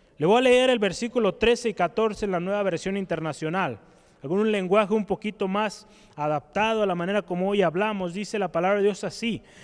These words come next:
"Antes de promulgarse la ley, <clears throat> ya existía el pecado en el mundo. Es cierto que el pecado no se toma en cuenta cuando no hay ley. Sin embargo, desde Adán hasta Moisés la muerte reinó,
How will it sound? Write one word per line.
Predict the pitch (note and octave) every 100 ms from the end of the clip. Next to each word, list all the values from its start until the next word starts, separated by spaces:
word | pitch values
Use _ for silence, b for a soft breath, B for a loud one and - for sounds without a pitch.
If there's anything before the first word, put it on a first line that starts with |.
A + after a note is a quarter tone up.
| B B
"Antes | G3 B3+ D4 D4 C#4
de | C4
promulgarse | - B3 G#3+ F#3 F3 A3 A#3 A3 G3+
la | F3+
ley, | D#3+ G#3+ E3+ D3 -
<clears throat> | F#3+ E3+ _ _ _ _ _ _ _ -
ya | A#2+ G3
existía | A#3+ - A3+ - G#3+ A3
el | G3+
pecado | F3+ D#3 F#3 G3 F#3+
en |
el | F3
mundo. | D#3+ G#3 G#3 A2 - _ b b b b b
Es | C#3+
cierto | - G3+ C4+ C4+ B3+
que | G3+
el |
pecado | F3+ E3 G3+ A3 G#3+
no | G#3
se | G#3 A3
toma | - G#3+ G#3+
en | F#3
cuenta | F#3 G#3 A3+ G3
cuando | E3+ D#3+ D3+ C#3
no | D#3 E3
hay | C#3+
ley. | C3 F3 G#3 A#2 _ b b b b
Sin | - - A3 C#4+
embargo, | B3 D3+ C#3 B2+ B2 B B
desde | C3 E3 C3+ D#3
Adán | D3+ G3+ B3+ C4+
hasta | A3+ F#3+ - F3+
Moisés | D#3 C#3 - A3+ D#3
la | D#3
muerte | D#3 D#3+ G3 G3 -
reinó, | F3+ D3+ C3 D#3+ C#3+